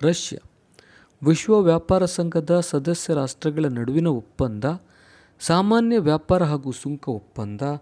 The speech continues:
ಮಹಾತ್ಮ ಗಾಂಧೀಜಿ ಮತ್ತು ಡಾಕ್ಟರ್ ಬಿ ಆರ್ ಅಂಬೇಡ್ಕರ್ ನಡುವಿನ ಒಪ್ಪಂದ ಪೂನಾ ಒಪ್ಪಂದ. ಪ್ರಥಮ ಮಹಾಯುದ್ಧದ ಅಂತ್ಯದಲ್ಲಿ ನಡೆದ ಒಪ್ಪಂದ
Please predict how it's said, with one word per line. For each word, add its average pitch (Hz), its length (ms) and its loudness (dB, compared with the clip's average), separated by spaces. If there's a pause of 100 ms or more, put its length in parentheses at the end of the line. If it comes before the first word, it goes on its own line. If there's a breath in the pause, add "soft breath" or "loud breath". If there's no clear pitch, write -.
(640 soft breath)
ಮಹಾತ್ಮ 190 580 0
ಗಾಂಧೀಜಿ 165 640 0
ಮತ್ತು 160 520 -2
ಡಾಕ್ಟರ್ 139 560 -2
ಬಿ 123 240 0
ಆರ್ 156 160 0 (160)
ಅಂಬೇಡ್ಕರ್ 196 580 2
ನಡುವಿನ 151 300 2
ಒಪ್ಪಂದ 165 460 -2 (1000 soft breath)
ಪೂನಾ 240 400 6
ಒಪ್ಪಂದ. 120 500 -2 (960 soft breath)
ಪ್ರಥಮ 170 580 0
ಮಹಾಯುದ್ಧದ 143 1000 -2 (120)
ಅಂತ್ಯದಲ್ಲಿ 208 580 2
ನಡೆದ 135 260 -2
ಒಪ್ಪಂದ 143 480 -2